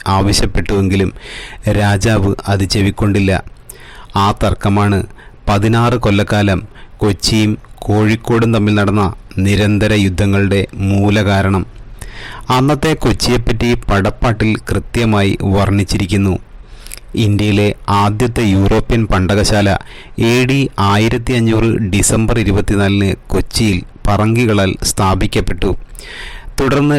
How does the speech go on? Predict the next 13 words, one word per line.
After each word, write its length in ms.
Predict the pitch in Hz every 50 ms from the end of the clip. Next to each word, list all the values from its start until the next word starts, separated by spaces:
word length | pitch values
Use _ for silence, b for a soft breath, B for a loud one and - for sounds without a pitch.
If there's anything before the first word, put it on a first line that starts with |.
| 135 - -
കബ്രാൾ 440 | 120 104 101 104 110 120 123 123 123 - - - - -
പോർച്ചുഗലിലേക്ക് 760 | 104 110 110 113 - - 143 127 131 123 123 123 127 120 - 123 113
മടങ്ങിപ്പോകുമ്പോൾ 840 | 104 95 101 107 113 120 117 104 - 110 101 98 104 104 107 107 92 87 - - - - - -
കൊച്ചി 280 | - 98 - - - 113 110 107
രാജാവിൻ്റെ 560 | 104 101 95 101 104 98 98 98 98 98 101 98 - - - - 107
ഉറ്റ 180 | 104 - - 131 131 127
ബന്ധുക്കളായ 720 | 110 101 104 110 104 - 113 104 101 101 101 101 98 85 - - - - - - -
പറങ്ങോടൻ, 640 | 98 98 101 101 104 101 101 104 104 101 104 101 101 - - - - -
കേമൻ 380 | 110 107 107 104 107 110 104 - - - 117
എന്നിവരെ 380 | 110 101 104 95 101 101 104 92 - B B B B B B B - 113 110
യൂറോപ്പിലേക്ക് 760 | 117 117 120 123 131 135 131 - - 131 131 131 - 135 135 127 - - - - -
കൊണ്ടുപോയതാണ് 840 | 110 107 107 101 110 110 104 117 117 120 113 107 101 98 101 104 95 90 95 - 92 95 98
നായന്മാരുടെ 720 | 98 101 101 104 104 107 104 104 101 101 101 92 98